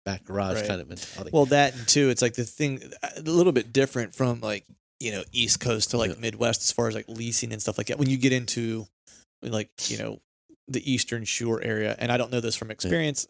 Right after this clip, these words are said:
Speaker 2: I'm, I'm just
Speaker 1: Yeah.
Speaker 2: guessing, right? Like, you're talking about Washington, D C type money, you know what I
Speaker 1: Mm-hmm.
Speaker 2: mean? Like,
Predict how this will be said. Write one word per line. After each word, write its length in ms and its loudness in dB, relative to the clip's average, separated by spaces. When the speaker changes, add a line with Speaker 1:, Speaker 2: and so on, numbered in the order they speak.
Speaker 2:
I'm, 220 -6
I'm 120 2
just 160 -8
Speaker 1:
Yeah. 80 -20
Speaker 2:
guessing, 400 2
right? 240 -6
Like, 120 2
you're 120 4
talking 340 4
about 420 -4
Washington, 560 0
D 200 -8
C 260 0
type 260 0
money, 420 -2
you 140 -4
know 80 4
what 80 4
I 40 2
Speaker 1:
Mm-hmm. 40 -2
Speaker 2:
mean? 300 -2
Like, 300 -2